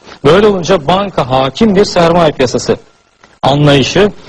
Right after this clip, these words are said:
Türkiye'nin sermaye maliyetlerinin istenildiği gibi birilerinin lehine dönüştürülmesine fırsat yaratıyor diye, e, görüyorum. Burada halbuki Türkiye açısından kendimiz diye bakarsak işin iki ayağı var tüm dünyada olduğu gibi. Bir tarafta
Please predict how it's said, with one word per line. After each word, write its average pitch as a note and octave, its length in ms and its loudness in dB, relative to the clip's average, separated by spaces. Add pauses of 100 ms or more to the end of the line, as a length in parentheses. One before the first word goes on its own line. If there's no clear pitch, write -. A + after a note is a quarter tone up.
(140)
Türkiye'nin F3 420 0
sermaye D#3+ 540 0
maliyetlerinin C3+ 800 0 (320)
istenildiği F3+ 640 0
gibi D3+ 360 0
birilerinin E3 540 2
lehine D3+ 320 2
dönüştürülmesine C#3+ 720 0
fırsat D#3+ 440 0
yaratıyor B2+ 380 2
diye, A#2+ 280 2 (140)
e, A2 240 4
görüyorum. A2+ 540 2 (480)
Burada F3+ 420 2 (240)
halbuki D#3 480 0
Türkiye F#3 380 0
açısından B2 320 -2
kendimiz D3 480 0
diye C3 140 4
bakarsak A2 540 0 (380)
işin D3+ 240 2
iki G#3+ 220 2
ayağı C#3 300 2
var G#2+ 120 -2
tüm C#3+ 240 0
dünyada B2+ 320 2
olduğu A#2+ 280 2
gibi. A2 200 -2
Bir F3 100 0
tarafta F3+ 560 0